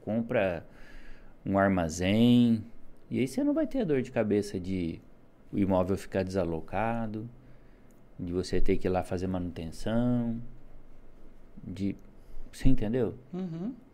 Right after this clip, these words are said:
Speaker 1: Porque eu conheço muitas pessoas que compraram imóvel e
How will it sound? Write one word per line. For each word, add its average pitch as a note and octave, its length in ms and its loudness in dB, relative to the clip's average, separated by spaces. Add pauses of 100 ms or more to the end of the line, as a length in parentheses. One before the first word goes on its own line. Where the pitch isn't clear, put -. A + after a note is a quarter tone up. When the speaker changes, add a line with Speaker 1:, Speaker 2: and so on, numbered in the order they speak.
(440)
Speaker 1:
Porque - 340 -4 (100)
eu A#2+ 280 8
conheço G#2+ 580 0
muitas G2+ 460 2
pessoas - 400 0
que G#2 120 -2
compraram G#2+ 600 4
imóvel A2+ 680 2 (420)
e A2 200 0